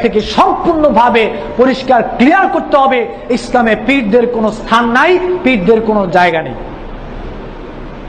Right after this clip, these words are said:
এখন আপনার সাথে আমার কথা, এখন আপনি কি করবেন?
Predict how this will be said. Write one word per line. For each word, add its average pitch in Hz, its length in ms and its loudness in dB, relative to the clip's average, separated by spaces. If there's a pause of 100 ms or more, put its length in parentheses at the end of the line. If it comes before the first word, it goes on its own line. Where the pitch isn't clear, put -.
(280)
এখন 202 260 2
আপনার 247 260 0
সাথে 233 220 0
আমার 208 260 2
কথা, 170 300 -4 (1500)
এখন 226 220 2
আপনি 262 280 2
কি 277 120 0
করবেন? 185 300 0